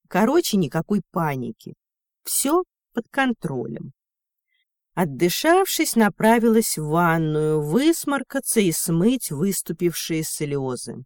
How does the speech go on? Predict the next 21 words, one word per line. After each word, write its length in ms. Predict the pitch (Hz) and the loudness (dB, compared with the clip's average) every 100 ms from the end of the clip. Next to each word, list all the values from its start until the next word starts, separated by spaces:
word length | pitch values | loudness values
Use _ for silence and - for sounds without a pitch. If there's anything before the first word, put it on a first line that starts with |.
| _ _ _ | _ _ _
По 80 | 202 | -2
дороге 400 | 226 262 359 311 | 2 4 4 2
вспомнила, 680 | - - 240 247 233 220 202 | -4 -2 0 4 4 2 0
что 180 | - 165 | -4 -2
у 80 | |
нее 400 | 175 180 185 254 285 _ _ _ _ _ - | 0 0 0 -2 -4 _ _ _ _ _ -4
отпуск. 720 | 269 294 _ - - - - _ _ _ _ _ _ _ _ | -4 -4 _ -20 -18 -18 -18 _ _ _ _ _ _ _ _
Вот 300 | 156 160 233 - _ - | -8 -2 0 -2 _ -4
так, 240 | 233 151 - _ _ | -2 -2 -8 _ _
у 140 | 165 | -2
нее 500 | 185 208 196 240 330 247 | 2 2 0 2 0 0
с 80 | |
сегодняшнего 1120 | - - 190 185 240 240 208 208 - 202 190 | -4 -2 0 2 2 2 0 0 -2 -2 -2
дня 420 | 190 185 214 269 285 _ _ _ _ _ | -2 0 0 0 -4 _ _ _ _ _
отпуск, 840 | 220 311 339 _ - - 147 - - _ _ _ _ _ _ _ | -2 0 -2 _ -20 -18 -16 -18 -20 _ _ _ _ _ _ _
о 120 | 165 | -6
котором 640 | - 185 - 269 294 269 | -4 -4 -2 -4 0 2
она 240 | 240 226 247 | 4 4 4
мечтала 720 | 233 220 - 240 240 233 240 | 2 0 -4 0 2 2 2
весь 340 | 214 240 - | 2 0 -2
год. 320 | - 254 233 | -6 -2 -2